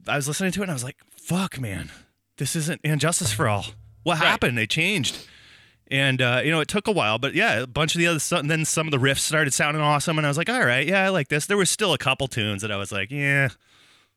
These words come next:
Speaker 1: You know, nothing
Speaker 2: That
Speaker 1: else
Speaker 2: still
Speaker 1: matters
Speaker 2: is a
Speaker 1: can go right
Speaker 2: solid
Speaker 1: in the garbage
Speaker 2: album
Speaker 1: can.
Speaker 2: front to back.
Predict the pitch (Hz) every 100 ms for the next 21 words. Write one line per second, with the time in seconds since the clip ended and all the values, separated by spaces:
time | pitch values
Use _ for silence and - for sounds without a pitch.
0 | _ _ _ 117 110 104 117 160 - 151
1 | 127 131 - - 185 147 110 117 110 -
2 | 175 156 135 139 139 120 107 85 - -
3 | - - - 160 139 - 104 131 117 -